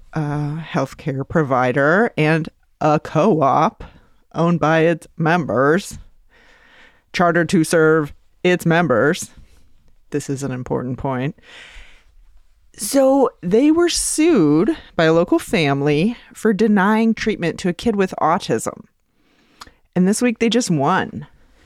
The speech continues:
So there was this class action lawsuit filed in federal court by parents of a teenager, a local teenager. Uh, their daughter was thirteen at the time. They filed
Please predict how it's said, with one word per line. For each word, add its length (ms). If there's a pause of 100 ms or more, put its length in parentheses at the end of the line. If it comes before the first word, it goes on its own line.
(480)
So 200
there 160
was 200
this 180
class 540
action 500
lawsuit 480
filed 720 (520)
in 160
federal 540
court 600 (760)
by 300 (220)
parents 340
of 100
a 60
teenager, 800 (160)
a 40
local 680 (240)
teenager. 840
Uh, 260 (100)
their 280
daughter 240
was 280
thirteen 480
at 120
the 80
time. 460
They 120
filed 480